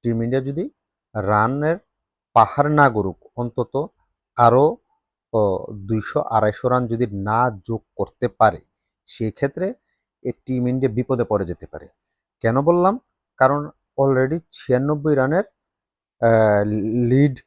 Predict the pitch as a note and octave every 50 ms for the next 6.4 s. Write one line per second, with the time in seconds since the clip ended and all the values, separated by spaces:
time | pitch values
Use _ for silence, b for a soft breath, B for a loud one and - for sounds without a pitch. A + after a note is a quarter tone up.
0 | _ - D3 C#3 - - C#3 C3 B2 A#2 - _ _ _ _ _ _ _ _ -
1 | - B2 B2+ - - - A2+ F2+ - _ _ - A2+ G#2+ F#2+ F2+ D#2+ - - -
2 | _ _ _ - _ _ _ _ _ _ _ _ _ _ _ _ _ _ _ _
3 | _ _ - - - C3 - - F3+ F3 D#3+ E3+ E3 C#3 C#3 B2 B2+ C#3 - _
4 | _ _ _ - G#2+ F#2+ F#2 A2 A2 G2 - - D#3 D#3 D3 C#3+ C3 C3 D3 D#3+
5 | F3 - A2 G2+ A#2 - - - A#2+ B2 C3+ C#3+ D3+ - - G3 G#3 G#3+ B3 -
6 | - F3+ F3 F3+ F#3+ G3+ A#3